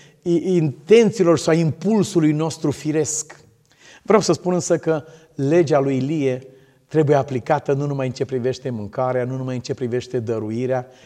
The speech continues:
ea trebuie aplicată în orice pe pământ. Scriptura începe cu aceste extraordinare cuvinte:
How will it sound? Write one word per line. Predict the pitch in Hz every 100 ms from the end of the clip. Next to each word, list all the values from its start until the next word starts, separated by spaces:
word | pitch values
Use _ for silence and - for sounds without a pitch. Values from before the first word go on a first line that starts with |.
| -
ea | 139 123
trebuie | 151 147
aplicată | 151 143 139 135 160 156 160
în | 151 143
orice | 151 165 - 151
pe | 139 131
pământ. | 139 139 127 107 - - _ _ _ _ _ _
Scriptura | - 165 156 185
începe | 147 165 151
cu | 147
aceste | 139 175 143 - - - -
extraordinare | 180 - - 135 123 135 131
cuvinte: | 123 131 123 120